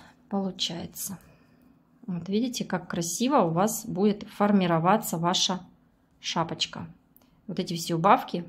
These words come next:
будут аккуратно смотреться. Опять кромочную я снимаю,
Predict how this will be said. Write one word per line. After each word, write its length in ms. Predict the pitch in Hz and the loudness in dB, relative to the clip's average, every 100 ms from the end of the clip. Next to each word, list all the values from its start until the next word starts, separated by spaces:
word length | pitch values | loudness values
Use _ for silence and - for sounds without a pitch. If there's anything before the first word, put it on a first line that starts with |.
| - | -8
будут 360 | 185 202 - - | -2 -2 -4 -6
аккуратно 800 | 185 - 170 196 196 190 185 - | -6 -2 4 4 4 0 -2 -8
смотреться. 840 | - - 190 196 180 151 - - _ _ _ _ _ - - - _ _ - | -12 -4 -4 -2 -6 -6 -10 -18 _ _ _ _ _ -20 -20 -20 _ _ -4
Опять 640 | 185 - 202 180 - - _ _ _ _ | -2 4 4 4 0 -14 _ _ _ _
кромочную 800 | - 196 180 165 - 170 165 160 | -4 0 2 0 -2 -2 0 0
я 140 | 156 | -2
снимаю, 880 | 151 - 165 185 226 311 320 311 311 | -8 -8 -4 2 4 4 4 0 -2